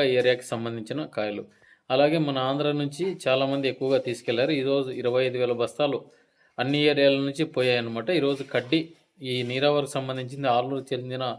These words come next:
ఒక రైతుది అయితే ముప్పై తొమ్మిది వేలు అయితే టాప్ అయింది. ఇది వైష్ణవి ట్రేడర్స్లో అయితే రేట్ అయిందనమాట ఈరోజు.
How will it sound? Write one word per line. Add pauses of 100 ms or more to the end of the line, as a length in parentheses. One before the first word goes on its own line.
(440)
ఒక
రైతుది
అయితే (120)
ముప్పై
తొమ్మిది
వేలు
అయితే
టాప్
అయింది. (460)
ఇది (640)
వైష్ణవి
ట్రేడర్స్లో
అయితే (140)
రేట్
అయిందనమాట
ఈరోజు.